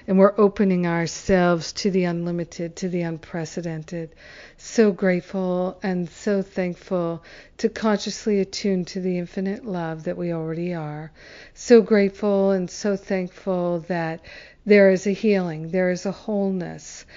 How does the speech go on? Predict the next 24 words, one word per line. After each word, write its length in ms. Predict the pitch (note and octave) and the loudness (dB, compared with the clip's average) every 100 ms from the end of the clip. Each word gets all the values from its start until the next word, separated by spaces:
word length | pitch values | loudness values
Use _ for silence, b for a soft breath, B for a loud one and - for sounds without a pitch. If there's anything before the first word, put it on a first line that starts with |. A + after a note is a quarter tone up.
| B B | B B
that's 460 | - G3 F#3+ - - - | 2 4 4 -2 -12 -2
revealing 580 | G3+ F3+ G3+ G3+ G3+ F#3+ | 0 2 4 2 2 -2
itself 460 | F3+ - F#3+ F3+ | -4 -4 -4 -2
in 100 | F3+ | -4
our 200 | F3 E3 | -4 -6
activities, 760 | D#3+ - G3 F3 E3+ E3 D#3 F3 | -8 -10 -8 -6 -4 -6 -6 -6
and 180 | E3+ | -4
we 300 | F3+ F#3+ G3 - | 0 2 0 -2
are 240 | F#3 F3 E3+ | -6 -4 -6
claiming 640 | - - F3 E3 E3 D#3 | -10 -8 -6 -6 -6 -8
it. 340 | D3+ - - B B B B - | -8 -10 -16 B B B B 2
We're 100 | G#3 | 4
partnering 560 | A3+ A#3 A3 G#3+ G3+ | 8 8 8 4 4
up 220 | G3 G3 A3+ | 2 0 -2
with 140 | F#3 | -2
the 80 | F3 | -4
higher 420 | G3 F#3 F#3 F3+ | -2 -2 0 -2
Holy 400 | F3+ F#3 F3+ F3 | -2 -2 -2 -4
Spirit 500 | - - F#3 F3 E3+ | -6 -8 -6 -6 -8
self, 380 | - F#3+ F3 - | -10 -8 -6 -8
hand 460 | - G3 G3 F#3+ | -10 -6 -6 -6
on 180 | F#3 E3+ | -6 -8
my 180 | E3 D#3 | -10 -10
heart. 460 | D#3+ F3 F3 F3 | -10 -6 -6 -8